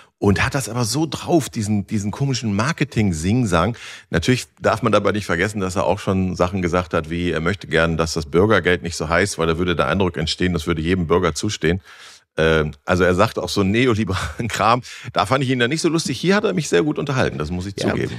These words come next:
Speaker 2: Ich war ja am, am Dienstag übrigens auch noch bei Maischberger mal
Speaker 1: Hab ich
Speaker 2: wieder.
Speaker 1: gesehen.
Speaker 2: Und da war ja Linnemann auch. Da war er ja
Speaker 1: Ja.
Speaker 2: auch und hat im, im Rededuell mit Kevin Kühnert.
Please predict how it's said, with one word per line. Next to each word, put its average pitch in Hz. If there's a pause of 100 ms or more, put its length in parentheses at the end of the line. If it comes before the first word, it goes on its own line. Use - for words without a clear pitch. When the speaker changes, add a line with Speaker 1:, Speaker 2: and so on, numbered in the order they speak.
(180)
Speaker 2:
Ich 98
war 117
ja 131
am, 113
am 98
Dienstag 120
übrigens 104
auch 101
noch 107
bei 87
Maischberger 69
mal 65
Speaker 1:
Hab 67
ich 69
Speaker 2:
wieder. 78
Speaker 1:
gesehen. 73
Speaker 2:
Und 92
da 90
war 90
ja 110
Linnemann 139
auch. - (120)
Da 80
war 92
er 107
ja 104
Speaker 1:
Ja. -
Speaker 2:
auch 127
und 120
hat 113
im, 110
im 104
Rededuell 107
mit 107
Kevin 110
Kühnert. 170